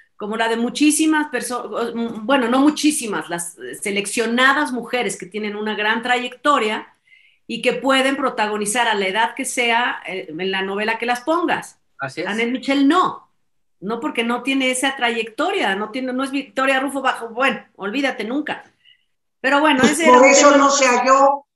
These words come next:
Speaker 3: no supo ni qué, no sabe ni dónde. <laughs> Sí, la verdad, ni dó-, ni en qué fila ponerse, la
Speaker 1: Exacto.
Speaker 3: verdad.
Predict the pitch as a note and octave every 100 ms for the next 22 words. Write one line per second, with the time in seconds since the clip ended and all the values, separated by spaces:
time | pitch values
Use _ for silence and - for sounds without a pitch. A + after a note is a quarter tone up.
0 | - A3 C4 C4 C#4 B3 A3+ A3+ G#3+ -
1 | C4 C4 A#3 A3+ B3+ A#3+ A#3 A3 G#3+ A3+
2 | A3+ A3 G3 - _ - F#3 F#3+ F#3+ A#3
3 | A3 A#3 A#3 A#3+ A#3 A3 A#3 - C#4+ D#4+
4 | G4+ D4 A#3+ A#3+ A#3 C#4 - - - B3+
5 | B3+ C#4+ C#4 B3 B3+ B3+ B3+ C#4+ D4+ E4
6 | D#4 C#4+ B3 A#3+ C4 E4 F#4 - F4 E4+
7 | E4 _ _ - - _ _ _ - G#3+
8 | A3 A3 A3+ C#4+ E4+ E4+ -